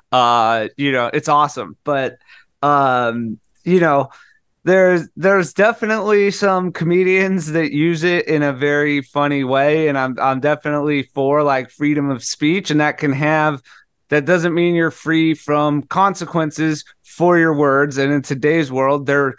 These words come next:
are likely to be more consequences for that word than in the nineties. Um, and, you know, comedians have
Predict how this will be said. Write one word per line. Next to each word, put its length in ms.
are 300
likely 420
to 80
be 160
more 220
consequences 840
for 160
that 220
word 260
than 140
in 100
the 100
nineties. 640
Um, 720
and, 520
you 140
know, 120
comedians 600
have 380